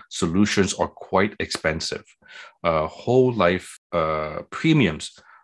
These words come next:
are more than the premiums that one would pay for term life." And so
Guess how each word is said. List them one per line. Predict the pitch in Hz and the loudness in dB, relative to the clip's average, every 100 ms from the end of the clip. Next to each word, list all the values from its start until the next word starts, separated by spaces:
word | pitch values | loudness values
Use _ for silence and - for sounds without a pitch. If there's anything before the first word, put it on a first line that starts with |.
| _ - | _ -2
are | 87 | -2
more | 85 92 98 95 | 0 2 4 4
than | 90 80 78 78 | 2 0 -2 -6
the | 82 | -6
premiums | 82 - 90 87 85 | -6 -2 0 2 0
that | 82 | -2
one | - 82 85 | -2 0 0
would | 82 76 | -2 -4
pay | - 80 | -6 -6
for | 78 - - | -6 -8 -10
term | - 90 85 | -4 -2 -2
life." | 80 76 - - _ - - - - | -4 -10 -20 -20 _ -20 -20 -20 -8
And | - 90 | -4 0
so | - 98 98 98 | 4 4 4 2